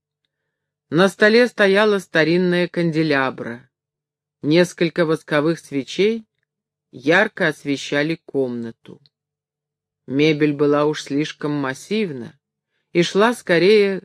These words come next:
к зале какого-нибудь замка.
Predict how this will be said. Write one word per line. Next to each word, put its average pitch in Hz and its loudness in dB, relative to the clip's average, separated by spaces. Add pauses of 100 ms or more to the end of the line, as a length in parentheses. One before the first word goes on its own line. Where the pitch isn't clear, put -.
(140)
к 127 -10
зале 165 -2
какого-нибудь 147 -4
замка. 120 -10